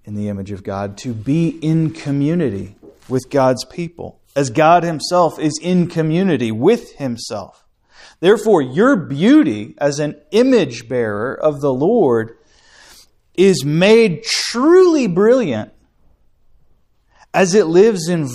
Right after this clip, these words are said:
vibrant relationship with the people of God. Again, like, when you see just a single, uh, a single color, that color can be a beautiful color,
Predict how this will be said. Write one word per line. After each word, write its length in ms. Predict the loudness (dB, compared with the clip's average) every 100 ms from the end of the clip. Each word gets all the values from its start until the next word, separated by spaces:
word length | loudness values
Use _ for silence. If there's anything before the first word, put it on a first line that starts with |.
| -2
vibrant 540 | 2 2 0 -2 -4
relationship 1080 | -4 -2 0 -2 -4 -8 -8 -8 -8 -10 _
with 520 | -6 -2 -2 -4 _
the 80 | -14
people 440 | -12 -12 -12 -10 -10
of 120 | -6
God. 440 | -6 -4 -8 -14 _ _ _ _ _ _ _ _ _ _ _ _ _ _ -6
Again, 260 | -2 0
like, 180 | 0 -2
when 140 | -2 -2
you 140 | -4
see 440 | -4 -2 -2 -2 -6 -14 -20 _ _
just 220 | -6 -2
a 80 | -2 -2 -4
single, 680 | 0 2 2 2 2 -2 -2
uh, 380 | 0 2 2 0
a 80 | -2 -4
single 380 | -2 0 0 -2
color, 480 | -8 -6 -6 -6 -12 _ _ _ _ _ _ _ _ _ _ _ _ _ _ _ _ _ _ -4
that 200 | -4 -2
color 360 | -2 2 2 2
can 200 | -6 -10
be 120 | -10
a 80 | -10
beautiful 720 | -14 -12 -4 -2 -2 -4 -12
color, 480 | -8 -8 -8 -12